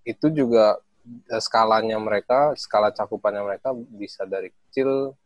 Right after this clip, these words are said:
sampai dengan masif sekali. Itu, eh, sudah termasuk ke influencer gitu.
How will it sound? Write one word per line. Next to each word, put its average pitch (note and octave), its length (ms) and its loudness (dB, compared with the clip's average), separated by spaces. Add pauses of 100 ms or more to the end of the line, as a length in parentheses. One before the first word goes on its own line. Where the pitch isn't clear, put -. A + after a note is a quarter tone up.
sampai G2 560 -8
dengan G2 400 -10
masif F#2+ 400 -8
sekali. A#2 400 -4 (720)
Itu, B2 400 -2 (160)
eh, G2 560 -6
sudah G2+ 240 -6
termasuk G2 480 -8
ke - 220 -8 (180)
influencer F2+ 640 -8
gitu. - 160 -20